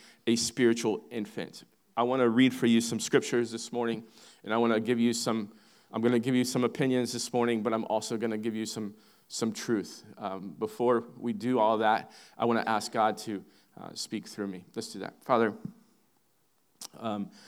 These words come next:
I invite you into this conversation of what it means to be, um, on this journey towards spiritual growth. And Father, I pray that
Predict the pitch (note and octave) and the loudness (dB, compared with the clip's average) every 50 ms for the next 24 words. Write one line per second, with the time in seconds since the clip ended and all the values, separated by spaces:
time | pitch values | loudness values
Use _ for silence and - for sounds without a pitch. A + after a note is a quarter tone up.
0 | - - - - _ - B2 B2+ B2+ B2 A#2 C3+ C#3 A#2+ C3+ C3 C3 C3 B2 - | -20 -20 -20 -8 _ 2 4 4 4 6 6 6 6 6 4 2 2 2 0 0
1 | B2 A#2 A#2 - - A#2+ A#2 A2 A2+ - B2 A#2+ A#2+ - A#2 G#2+ G2+ G2 - - | -2 -2 0 0 0 0 0 0 0 0 0 0 -2 -2 -6 -8 -8 -10 -14 -20
2 | _ _ _ _ _ _ _ _ _ _ _ _ _ _ _ _ _ _ - A#2 | _ _ _ _ _ _ _ _ _ _ _ _ _ _ _ _ _ _ 0 2
3 | A#2 A2 G#2 G2+ G2+ - C3+ B2+ B2 C3+ C3+ B2 F2 A#2 C3 B2+ C3 B2+ B2 B2+ | 2 2 0 -4 -12 -12 -2 0 4 4 4 4 4 4 4 4 4 4 2 0
4 | - - A#2+ A2 G2 A#2 A#2+ A#2+ A#2 A#2 A2+ A2 A2 - - - _ _ _ _ | -2 -4 -6 -6 -4 -2 0 2 2 2 0 -2 -4 -10 -18 -20 _ _ _ _
5 | _ _ _ _ _ _ _ _ - - G2+ G#2+ G#2 G2 - - _ - - C#3 | _ _ _ _ _ _ _ _ -20 -20 -16 -16 -16 -16 -16 -20 _ 2 4 6
6 | D#3 D#3 D3+ C#3+ C#3+ C3 - G#2 G2+ G2+ A#2+ C#3+ C#3+ C#3+ C#3 C3 A#2+ A#2 A2 A2+ | 6 6 6 4 4 2 2 -2 -4 0 2 4 4 4 4 2 2 0 0 -4
7 | A2+ - - _ _ _ _ _ _ _ _ _ _ _ _ _ _ _ - - | -8 -18 -20 _ _ _ _ _ _ _ _ _ _ _ _ _ _ _ -2 2
8 | C#3 B2+ A#2+ - - - - C#3 C3+ B2+ - C3+ B2 A2 A2 A#2+ A#2 A#2 A2+ G#2+ | 2 2 2 0 -2 -2 0 0 0 0 0 -2 -4 -2 -2 0 2 2 2 2
9 | A2 - - - - _ _ _ _ _ _ _ _ _ _ _ _ _ _ _ | 0 -6 -16 -20 -20 _ _ _ _ _ _ _ _ _ _ _ _ _ _ _
10 | - - A#2+ A#2 - D3 C3+ C3+ B2+ B2+ B2+ A#2+ - - C#3+ C3+ C3 B2+ B2+ B2 | -12 -10 -6 2 4 6 6 8 8 6 6 4 2 2 2 4 6 6 6 4
11 | A2+ A2 A2+ G2+ - - | 4 2 0 -2 -6 -10